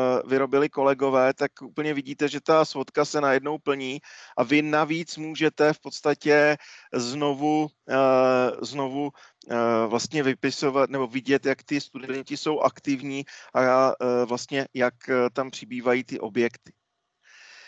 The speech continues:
Skvělé je, že, eh, vlastně mezi těmi, eh,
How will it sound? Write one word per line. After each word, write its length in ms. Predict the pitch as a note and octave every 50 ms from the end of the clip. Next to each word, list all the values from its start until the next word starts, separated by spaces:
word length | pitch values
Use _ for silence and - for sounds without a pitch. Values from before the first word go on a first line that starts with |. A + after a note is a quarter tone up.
| - - - _ _ _ _ _ _ _ _ _
Skvělé 540 | - - - - D3+ D#3+ E3 F3+ G3 G#3 G3
je, 380 | E3+ C#3+ B2+ A#2+ B2+ D#3+ G3 - _ _ _ _ _ _ _ _ _ -
že, 260 | D3+ C#3 C3 C3+ D3+ D3
eh, 1080 | D3 D3 C#3+ C#3+ C#3+ C#3 C#3 C3+ C3+ - _ _ _ - - A2+ A#2 A#2 A#2 A#2 A#2 A2+
vlastně 580 | G#2+ B2+ B2+ - - - E3+ E3+ D#3+ E3 D#3 - -
mezi 300 | C3 C3 C3+ C#3 D#3+ D#3+
těmi, 540 | - F3 E3+ F3 F3 F3 F3 F3 E3 D#3 -
eh, 260 | - _ _ -